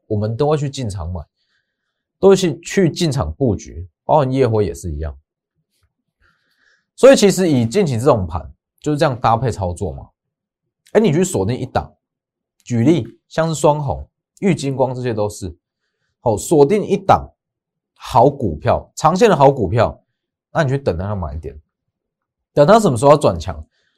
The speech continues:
那等它转强的期间，你可以去做一些短线题材的操作。短线操作有哪些？就像是昨天的国桥嘛，国桥、台聚、华夏，这些都算是短线上的操作。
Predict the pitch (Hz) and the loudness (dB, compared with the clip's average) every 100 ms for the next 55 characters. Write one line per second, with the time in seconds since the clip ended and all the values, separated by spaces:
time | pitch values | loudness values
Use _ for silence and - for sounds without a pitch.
0 | _ - 240 226 139 202 214 156 98 110 | _ -2 2 4 6 6 6 2 2 -2
1 | 104 - 113 110 113 123 120 - _ _ | -4 -4 -2 -2 0 0 0 -10 _ _
2 | _ - 113 113 202 143 160 143 143 131 | _ -8 -4 2 2 2 -2 0 2 2
3 | 127 131 110 107 80 107 131 - 95 101 | 0 -2 -2 -6 -4 -4 -4 -6 -10 -8
4 | 95 67 - 78 78 80 - _ _ _ | -8 -10 -12 -12 -12 -14 -18 _ _ _
5 | _ _ _ _ _ _ 151 147 220 208 | _ _ _ _ _ _ 4 6 4 4
6 | 185 185 160 127 95 107 107 113 _ _ | 4 4 4 0 -2 0 -2 -2 _ _
7 | _ _ _ _ _ 147 147 120 131 117 | _ _ _ _ _ -4 -2 -2 -4 -2
8 | 101 117 107 85 95 92 - - _ _ | 0 -2 -4 -4 -2 -4 -4 -14 _ _
9 | _ _ _ _ _ _ _ - 180 208 | _ _ _ _ _ _ _ 4 4 6
10 | 117 98 98 95 107 113 73 _ _ - | 2 0 -4 -4 -4 -6 -6 _ _ -8
11 | 87 87 117 82 - 220 233 202 190 170 | -6 -2 -2 -4 -2 0 4 4 4 2
12 | 160 175 123 101 117 107 76 110 92 101 | 2 0 -2 -2 -6 -6 -6 -8 -8 -8
13 | 65 - 71 78 76 - | -10 -12 -12 -12 -14 -16